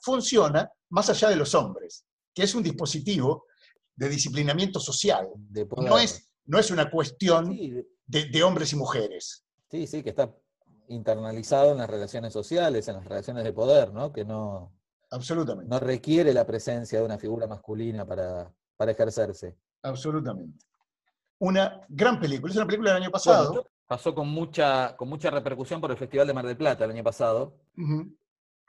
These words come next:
Speaker 2: Creo que ganó el premio del público en Mar del Plata.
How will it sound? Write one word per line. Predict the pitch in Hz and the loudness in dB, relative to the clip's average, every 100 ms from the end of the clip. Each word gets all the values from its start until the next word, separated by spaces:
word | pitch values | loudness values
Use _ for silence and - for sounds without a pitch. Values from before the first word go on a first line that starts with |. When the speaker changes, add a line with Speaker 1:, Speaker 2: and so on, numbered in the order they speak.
| _ - | _ -4
Speaker 2:
Creo | 170 190 | 0 2
que | 156 | 4
ganó | 147 165 | 4 4
el | 143 | -2
premio | 170 170 160 | -4 0 0
del | 139 | 0
público | 214 170 120 110 98 98 - | 2 2 2 -4 -6 -8 -10
en | 110 | -6
Mar | 113 | -6
del | 104 | -4
Plata. | 107 95 92 - | -6 -6 -8 -10